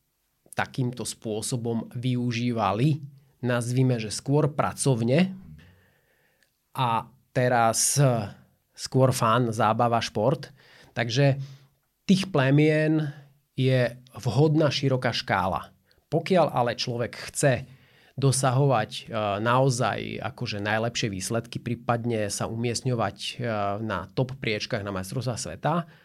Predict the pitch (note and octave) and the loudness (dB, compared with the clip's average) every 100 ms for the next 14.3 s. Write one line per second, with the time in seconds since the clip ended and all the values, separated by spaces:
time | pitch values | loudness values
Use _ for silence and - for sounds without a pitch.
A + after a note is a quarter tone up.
0 | _ _ - - A2 A2+ B2+ C#3 C#3 F#3 | _ _ -20 -8 -4 -2 0 0 2 4
1 | F#3+ - - - _ C#3+ D3+ D3 C#3 C3+ | 2 -2 -14 -20 _ -2 2 4 4 2
2 | D3+ - D3 B2+ B2 A2+ G2+ - - _ | -2 -2 -2 0 0 -2 -6 -8 -16 _
3 | _ _ _ _ _ _ _ _ _ - | _ _ _ _ _ _ _ _ _ -2
4 | C#3+ C#3 C#3 A#2 A2 C3 F3 B2 A#2+ F#3 | 0 2 0 0 0 2 0 -2 0 2
5 | F#3 - - C#3 A2+ G#2+ - - B2+ B2+ | 0 -2 0 2 2 0 0 2 2 2
6 | G#2+ G#2 D3+ - A2 F#2+ F#2+ - G#2 A2+ | 0 2 0 2 0 0 -2 -6 -6 -4
7 | G#2+ G#2+ - B2 A2+ G#2+ B2 F3+ - G2+ | -4 -4 -6 -6 -4 -4 -2 -2 -4 -6
8 | G2 G2 - C#3 D#3+ D3 C#3 B2+ - - | -6 -8 0 2 2 0 -2 -2 -4 -2
9 | B2 C#3+ C#3 B2 A#2+ A2 G#2+ G#2+ B2 C#3+ | 2 2 0 -2 -2 -2 -4 -6 -2 -2
10 | - B2 A#2 - A#2 A#2 - F#2+ G2 E3 | -2 -4 -4 -2 -2 0 0 0 0 -2
11 | F#3+ - _ _ - - - - F3 - | -4 -10 _ _ -20 -20 -6 0 2 4
12 | G3 D#3 C#3 - - - E3+ D#3 F3+ D3+ | 4 4 0 -2 -10 -4 0 2 2 0
13 | D3 C3 A#2 A2+ - A#2+ A2+ G2 A2+ G#2+ | 0 0 0 -2 -2 -6 -6 -6 -6 -2
14 | E3 A3 - | 0 2 0